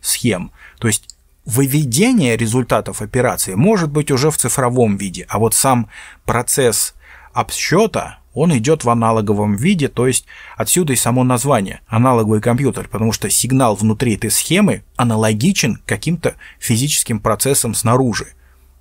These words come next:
То есть моделируется при помощи электронной схемы, моделируется поведение какого-то физического объекта, там модели-, моделируется изменение давления, температуры,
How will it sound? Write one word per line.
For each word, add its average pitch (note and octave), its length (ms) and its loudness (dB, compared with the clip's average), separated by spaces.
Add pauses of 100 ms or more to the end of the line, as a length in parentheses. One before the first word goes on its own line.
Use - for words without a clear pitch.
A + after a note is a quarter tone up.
То G#2 120 0
есть - 300 -2
моделируется B2 1000 0
при A2+ 120 -4
помощи G#2+ 560 0
электронной A2 560 0
схемы, G#3 400 0
моделируется A#2 760 0
поведение A2 760 0 (380)
какого-то A2+ 800 0
физического G#2+ 640 0
объекта, G2+ 420 -2
там G2+ 300 -10
модели-, G#2+ 560 0
моделируется A2+ 680 0
изменение G2+ 720 -2 (560)
давления, C3 680 0
температуры, A#2+ 1040 0